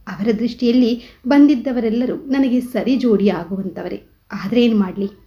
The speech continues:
ಇದೆಲ್ಲವನ್ನು ಬಿಟ್ಟು ಇನ್ನೊಂದು ಲೋಕ ಇದೆ. ಅಲ್ಲಿ ನನ್ನ ನಾಯಕನಾಗಿ ವಿಹರಿಸಬಲ್ಲ ಯಾವ ಹುಡುಗನೂ ಸಿಗ್ಲಿಲ್ಲ.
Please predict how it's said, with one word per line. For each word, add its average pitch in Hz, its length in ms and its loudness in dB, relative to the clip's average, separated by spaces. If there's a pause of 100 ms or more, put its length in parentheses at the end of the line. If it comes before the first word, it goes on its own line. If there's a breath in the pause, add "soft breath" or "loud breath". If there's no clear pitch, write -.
(160)
ಇದೆಲ್ಲವನ್ನು 240 640 2
ಬಿಟ್ಟು - 420 -4 (340 loud breath)
ಇನ್ನೊಂದು 285 420 4
ಲೋಕ 180 340 -6 (100)
ಇದೆ. 180 140 -12 (260)
ಅಲ್ಲಿ 269 240 0
ನನ್ನ 254 200 6 (100)
ನಾಯಕನಾಗಿ 214 800 0
ವಿಹರಿಸಬಲ್ಲ 202 680 -2 (260)
ಯಾವ 254 300 0
ಹುಡುಗನೂ 202 500 0
ಸಿಗ್ಲಿಲ್ಲ. 190 480 -6